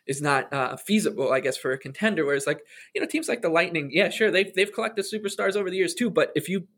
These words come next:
been paying attention to the way this team is built, like, there's, their bottom six and their defense is just as good as, as,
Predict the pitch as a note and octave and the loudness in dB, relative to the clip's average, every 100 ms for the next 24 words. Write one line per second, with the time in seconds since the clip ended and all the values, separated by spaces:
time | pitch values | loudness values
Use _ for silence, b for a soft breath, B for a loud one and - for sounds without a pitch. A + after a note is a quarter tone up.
0 | _ E3 C#3+ G#3+ A3 D3+ G#3+ A3 F3+ D3 | _ -12 -4 0 0 0 0 0 -2 0
1 | D3+ D3 D#3+ - E3+ C3 - F#3+ D#3 B2+ | 2 2 0 -2 -6 -8 0 0 0 -4
2 | - E3+ G3+ G3 F#3+ b b b D#3 E3 | 0 2 4 4 0 b b b 2 4
3 | F3+ F3+ D#3 - E3+ - C3+ D#3+ E3+ F3+ | 4 2 0 -2 -2 -2 -2 -2 0 -2
4 | - D3+ D3 C3+ - D#3 - E3 D#3+ F#3 | -4 -6 -6 -6 0 0 0 -2 2 4
5 | D3+ - D3+ C3+ C3+ | 2 2 0 0 -4